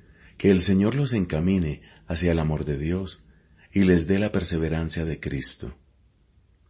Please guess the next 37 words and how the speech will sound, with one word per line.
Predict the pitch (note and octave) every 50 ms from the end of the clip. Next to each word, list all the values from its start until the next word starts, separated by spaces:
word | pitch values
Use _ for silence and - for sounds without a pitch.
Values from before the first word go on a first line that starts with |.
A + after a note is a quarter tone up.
| _ _ _ _ _ _ _ _ _ _ _ _ _ _ _ _ - - - - -
Les | - A2 G2+ A2+
ordenamos, | A#2 G#2+ G#2 A2+ A2 A#2 B2+ D3+ D#3+ D3 B2
hermanos, | G#2 E2 F2 F2 F2 F2 E2+ D#2+ - D#2+
en | D#2 D#2
nombre | E2 E2+ F2+ F2 F2+ F#2+
de | F2+ F2
nuestro | E2+ E2+ D#2 - E2+ D#2+
Señor | D2+ E2 D#2 D2+ D#2 D2+
Jesucristo, | D2+ E2+ D#2 D2 D#2 - - D#2+ D#2+ D2 - - - C#2 C2 - - - - - - _ _ _ - _ _ -
que | - G#2
se | G2+ - G2
aparten | F2+ - A2 A#2 B2+ C3 - D3+ D3 B2
de | G2+ F2
todo | - - A2+ B2+ C3 C3
hermano | A#2 F#2+ F#2+ F#2+ F#2 F2 D#2+ D2
que | - E2 D2+
lleve | D2 E2 E2 D#2+ E2+
una | E2+ E2+ E2 D2+
vida | D2 D#2+ E2 D#2 D2+ D2
ociosa, | C2+ C2+ - D2 D2+ D#2+ E2+ - - - G2 G2 - _ _ _ _ _ _ _ _ _ _
contrariamente | - F#2 F2+ E2+ - E2+ F2 E2+ F2+ F2+ E2+ F2+ F#2 G2 F#2+ G#2
a | F#2
la | E2+ E2+ D#2+
enseñanza | D2+ - - C#2 C#2+ D2+ D#2 E2+ - - F#2+
que | - F2+
recibieron | - D#2 C#2+ D2 C#2+ C#2+ D2 D2 D#2 D#2 D2+
de | D2
nosotros. | C#2+ C2+ C2 - C#2 C2+ - - C#2 B1 A#1+ - - - _ _ _ _ _ _ _ _ _ _ _ _ _ _ _ _ - - - - - -
Porque | - A2 G2+ - - G#2+ G#2 - -
ustedes | - G2+ - - - C3+ D3 D3+ C3+
ya | B2+ A#2 G#2
saben | - G2+ F#2 F#2 F#2 F2
cómo | - F2+ F2 F2 F2 E2
deben | E2 E2 E2+ E2+
seguir | D#2+ D#2+ D#2 D#2 D#2+ D#2+
nuestro | E2 D#2 C#2+ - C#2 C#2+
ejemplo. | D2 D2 F2+ G2+ G#2+ G2+ - C2+ B1+ B1 -